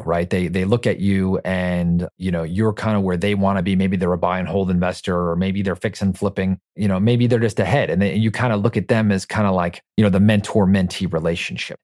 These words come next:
And what happens is you start to wholesale deals, right? Maybe you'll make ten, twenty, a thousand on the first one. You'll make ten or twenty thousand on the, on the, on the second one. And then maybe that third one, you make, like, thirty thousand dollars. And the cash buyer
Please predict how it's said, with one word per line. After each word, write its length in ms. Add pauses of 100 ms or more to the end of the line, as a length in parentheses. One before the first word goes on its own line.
And 320
what 140
happens 480
is 340
you 100
start 260
to 120
wholesale 460
deals, 360
right? 240
Maybe 220
you'll 80
make 220
ten, 240
twenty, 400
a 80
thousand 380
on 100
the 80
first 320
one. 180
You'll 80
make 180
ten 160
or 60
twenty 300
thousand 360
on 140
the, 180
on 120
the, 80
on 60
the 60
second 300
one. 240 (160)
And 100
then 100
maybe 280
that 180
third 240
one, 300
you 140
make, 200
like, 140
thirty 240
thousand 380
dollars. 280
And 160
the 60
cash 320
buyer 480